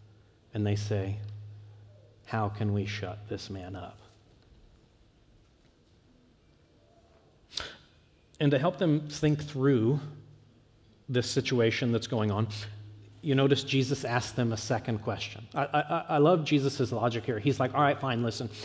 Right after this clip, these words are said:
You didn't want to answer my first question. I'm gonna give you a second question, and the second question is actually going to be even easier than the first question. You don't even have to think about a response for this second question because the right answer is the obvious answer." He's like, "Okay, are you guys ready?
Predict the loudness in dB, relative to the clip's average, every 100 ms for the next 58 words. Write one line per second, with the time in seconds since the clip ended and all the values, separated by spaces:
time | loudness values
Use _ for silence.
0 | -16 -20 -6 2 8 8 8 6 4 4
1 | 0 2 2 2 2 -2 2 2 2 0
2 | -2 -2 -6 -8 -18 -20 -20 -6 2 4
3 | 8 6 6 4 2 0 0 0 -2 -2
4 | -6 -12 -2 4 4 4 2 2 0 4
5 | 2 4 0 0 -2 -2 -2 2 2 4
6 | 2 2 2 0 2 2 4 2 2 2
7 | 2 2 2 0 0 -4 -2 -6 -6 -12
8 | -2 2 4 4 4 2 0 0 -2 -2
9 | 4 6 4 4 2 2 0 2 2 2
10 | 0 -2 -2 -4 -2 0 0 0 0 -2
11 | -2 -2 -2 -6 -8 -18 -8 -2 4 4
12 | 4 4 6 4 4 2 4 4 4 2
13 | 2 2 2 -2 -2 -4 -4 -4 -6 -2
14 | 0 4 6 8 8 6 4 6 6 8
15 | 6